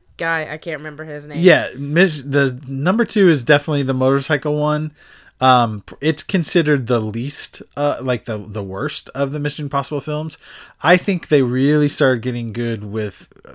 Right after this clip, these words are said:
Speaker 2: Mission Impossible Three
Speaker 1: I
Speaker 2: when
Speaker 1: agree.
Speaker 2: Philip, Philip Seymour Hoffman was the bad guy, and I think that was directed by, oh, the, the Lost guy, the
Speaker 1: J J
Speaker 2: guy that,
Speaker 1: Abrams?
Speaker 2: uh,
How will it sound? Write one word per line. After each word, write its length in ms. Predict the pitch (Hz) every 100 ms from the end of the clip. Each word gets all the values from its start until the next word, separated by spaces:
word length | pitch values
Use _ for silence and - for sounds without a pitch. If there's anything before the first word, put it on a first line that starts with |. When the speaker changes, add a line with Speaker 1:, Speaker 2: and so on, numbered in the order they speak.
| -
Speaker 2:
Mission 340 | 117 117 - 110
Impossible 440 | 101 98 95 87
Three 480 | - 113 117 131 151
Speaker 1:
I 0 | 170 175 170
Speaker 2:
when 100 | 104
Speaker 1:
agree. 140 | 156
Speaker 2:
Philip, 200 | 127 117 - - _ - -
Philip 320 | _ 139 135 -
Seymour 280 | 135 123
Hoffman 420 | 110 117 117 131 127
was 160 | 117
the 80 | 117
bad 260 | 117 120 117
guy, 280 | 127 135
and 180 | 135 117
I 60 | 123
think 240 | 160 143
that 140 | 143 123
was 260 | 117 113
directed 640 | 123 110 117 - 135 127 113
by, 640 | 107 104 104 104 104 101 _ _ _ - _ _ - - _
oh, 840 | 113 120 127 127 123 123 123 113 - - _ _
the, 520 | 110 120 113 107 104 95
the 140 | 110
Lost 500 | 107 107 104 - -
guy, 240 | 104 76 160
the 100 | 180
Speaker 1:
J 80 | 170
J 40 |
Speaker 2:
guy 60 | 165
that, 80 | 165
Speaker 1:
Abrams? 320 | 170 190 -
Speaker 2:
uh, 100 | -